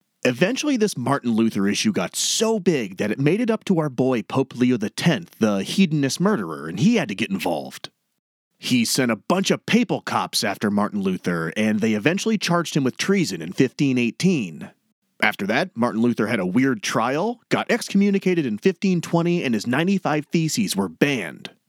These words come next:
But the church didn't have enough muscle to destroy his writings and quell this uprising as quickly as it wanted, so it delegated that task to local secular authorities, which was not a smart move. When people have legitimate questions about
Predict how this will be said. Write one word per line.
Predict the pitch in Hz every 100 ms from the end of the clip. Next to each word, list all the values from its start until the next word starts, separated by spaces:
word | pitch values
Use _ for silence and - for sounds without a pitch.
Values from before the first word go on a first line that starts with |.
| _ _ _ _ _
But | 170 -
the |
church | - 262 277 -
didn't | 240
have | 220 208
enough | 196 -
muscle | 160 202 214 135
to | -
destroy | 107 117 - 117 110
his | 107 -
writings | 117 107 110 110
and | 104 107
quell | - 113
this | 104 104
uprising | 156 - 135 113 120
as | 110
quickly | 123 - 104
as | 95
it | 117
wanted, | 156 226 156 - -
so | - 110
it | 104
delegated | - 180 220 208 185 147
that | 143
task | - 117 123 -
to | 117
local | 98 131 139 135
secular | - 127 - 120 113
authorities, | 101 - 190 127 82 - -
which | 110 127
was | 123
not | 127 131 143 131 123
a | 123
smart | - 135 113 95 -
move. | 131 113 82 - - _ _ _ _ _ _ _ -
When | - 151
people | 233 302 254
have | 262 226
legitimate | 156 - 147 135 147
questions | - 135 120 - 104 92
about | 87 90